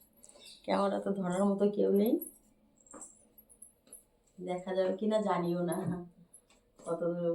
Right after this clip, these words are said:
বসিয়েছি। তো যাই হোক, আগে বিছানাটা তুলে নেই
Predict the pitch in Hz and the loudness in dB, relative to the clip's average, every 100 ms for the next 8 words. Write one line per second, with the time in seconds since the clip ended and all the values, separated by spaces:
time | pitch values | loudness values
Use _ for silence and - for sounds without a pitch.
0 | 170 170 170 170 170 247 240 - - - | 0 -2 -2 -4 -4 -4 -4 -4 -14 -20
1 | _ - _ _ - 233 220 214 214 247 | _ -20 _ _ -2 0 4 2 4 2
2 | 311 - - _ 208 185 208 208 214 208 | 0 -4 -14 _ -6 -2 0 0 0 0
3 | 202 220 214 208 220 285 | -2 -4 -2 0 0 0